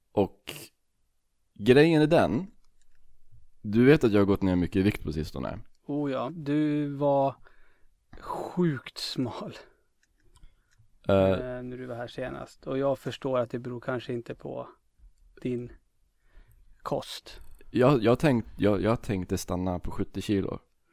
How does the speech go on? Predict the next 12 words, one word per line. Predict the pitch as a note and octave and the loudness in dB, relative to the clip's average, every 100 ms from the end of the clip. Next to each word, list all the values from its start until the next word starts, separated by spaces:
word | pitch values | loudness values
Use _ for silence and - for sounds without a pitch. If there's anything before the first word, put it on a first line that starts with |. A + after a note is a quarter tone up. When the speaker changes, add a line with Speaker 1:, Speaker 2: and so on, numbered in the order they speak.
| - | -8
Speaker 2:
Mm. | B2 B2 - - | -8 -8 -12 -2
Speaker 1:
Eh, | F#2+ F2 F2+ D2+ - _ _ G#2 F#2 E2+ | 0 2 2 -2 -10 _ _ -14 -14 -8
jag | G2 A2+ | 2 6
la | G#2+ | 6
upp | F#2+ G2 | 4 2
en | F#2 | 2
bild | F#2 F2 D#2+ | 2 2 0
på | F2 | -2
Instagram. | E2+ E2 F2+ E2 D2 - - _ | -2 -4 -6 -4 -6 -8 -14 _
En | F2 D#2+ D#2 | -4 -4 -6
så | - - | -6 -6
här, | - | -6